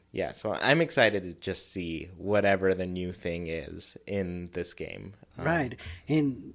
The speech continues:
Speaker 2: I can imagine the developers, too. They must be itching for us to know what they've been working on for so long.
Speaker 1: I'd be so excited.
Speaker 2: Yeah.
Speaker 1: I remember,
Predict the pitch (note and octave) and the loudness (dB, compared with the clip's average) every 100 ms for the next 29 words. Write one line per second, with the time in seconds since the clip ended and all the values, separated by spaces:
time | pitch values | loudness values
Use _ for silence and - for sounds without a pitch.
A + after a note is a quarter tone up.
0 | - C#3 - F#3 E3 C#3 D#3 D#3+ D3+ C#3 | -8 -6 4 6 8 8 8 8 6 6
1 | B2+ C3 B2+ B2+ D#3+ G3+ F#3+ C3+ - - | 4 0 0 4 8 8 8 4 2 6
2 | G#3+ D#3 C#3 D#3 D#3 D3 B2+ E3+ - G3 | 8 8 6 4 6 6 6 2 4 2
3 | E3+ D3+ D3 - D3 C3 D#3 D3+ C3+ C#3+ | 4 6 6 4 0 4 6 6 6 6
4 | C3+ C3 B2 D3 D3 C#3+ C3+ C3+ - C#3 | 6 4 4 2 2 0 -2 -6 -4 -2
5 | B2+ C3 C3 B2 _ _ _ _ - - | -2 -2 -6 -10 _ _ _ _ -20 -4
6 | - D3 C#3+ A#2+ - F#2+ F2 - F2 F2+ | 6 8 8 4 2 2 0 0 -2 -2
7 | F2+ - E3 F#3 B2+ A#2+ B2+ D#3 D#3+ D3+ | -2 0 6 6 4 6 8 10 8 6
8 | C#3+ C3 A#2 | 6 6 4